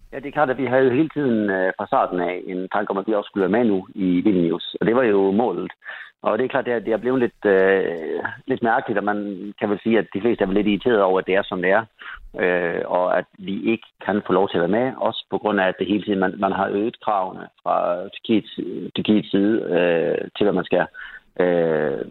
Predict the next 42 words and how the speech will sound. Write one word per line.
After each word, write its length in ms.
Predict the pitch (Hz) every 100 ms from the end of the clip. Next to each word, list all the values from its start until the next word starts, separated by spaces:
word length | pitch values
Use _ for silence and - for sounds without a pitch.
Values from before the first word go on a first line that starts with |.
| -
hvad 120 | 101
vi 80 | 98
skal 160 | -
gøre. 280 | 80 82 117 - -
Og 120 | 101
man 80 | 95
kan 60 | 95
sige, 100 | 95
at 120 | - - _ -
normalt 420 | 120 165 120 80
så 140 | -
er 140 | 120 101
det 120 | 127
her 60 |
med 120 | 131 113
at 60 |
gå 60 | 104
med 100 | 113
i 100 | 101
nato, 320 | 180 180 -
er 80 | -
jo 80 | 98
ikke 120 | 165
nogen 160 | 123 -
form 160 | 98
for 60 | -
handelsaftale, 960 | - 170 120 - - 92 - 92 92 92 - - -
hvor 100 | -
man 140 | 107 101
skal 200 | - 92
blive 200 | 95 101
enige 400 | 98 131 151 101
omkring, 360 | 90 - 95 87
hvad 120 | 90
de 100 | 92
forskellige 320 | 95 - 95
lande 200 | 85 95
skal 160 | - 87
gøre, 320 | 87 98 113 98
øh, 280 | 107 90 90
sådan 220 | - 101
er 60 | 98